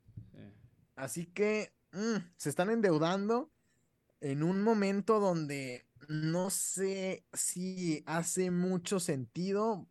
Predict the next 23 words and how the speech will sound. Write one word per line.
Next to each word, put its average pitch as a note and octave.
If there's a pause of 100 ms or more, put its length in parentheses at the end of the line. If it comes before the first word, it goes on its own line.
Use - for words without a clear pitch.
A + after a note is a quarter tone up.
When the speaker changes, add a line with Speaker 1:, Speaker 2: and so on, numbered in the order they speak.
Speaker 2:
O C#3
sea, C3+
veinte D#3
billones D#3+
por -
esta G#3
compañía D#3+
se F3
me B2+
hace, B2 (480)
mm, C#3
muchísimo. C#3
O B2+
sea, B2+
no D3
s-, - (140)
desconozco E3
las D#3
ventas, E3 (380)
pero D3+ (400)
yo E3+
creo D#3+
que C#3